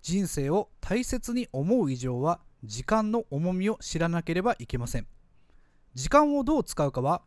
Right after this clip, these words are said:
人それぞれですが、私の大切な時間の使い方は、いかに楽しむかです。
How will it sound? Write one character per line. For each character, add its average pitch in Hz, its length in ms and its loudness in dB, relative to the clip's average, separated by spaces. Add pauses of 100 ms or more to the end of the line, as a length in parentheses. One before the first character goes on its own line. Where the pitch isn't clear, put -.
人 - 340 0
そ - 180 -4
れ 165 100 2
ぞ 143 120 -2
れ 107 80 -4
で 107 100 -6
す 110 120 -8
が、 127 200 -4 (460)
私 175 320 2
の 220 180 0 (140)
大 185 220 -2
切 220 240 -4
な 233 160 0 (100)
時 120 160 -10
間 170 240 2
の 190 80 -2
使 - 240 -4
い 143 60 -2
方 143 200 -4
は、 175 200 2 (420)
い - 140 -8
か 226 200 0
に 214 220 0 (100)
楽 156 280 -2
し 175 160 -2
む 139 100 -2
か - 160 -14 (240)
で 117 140 -4
す。 - 200 -6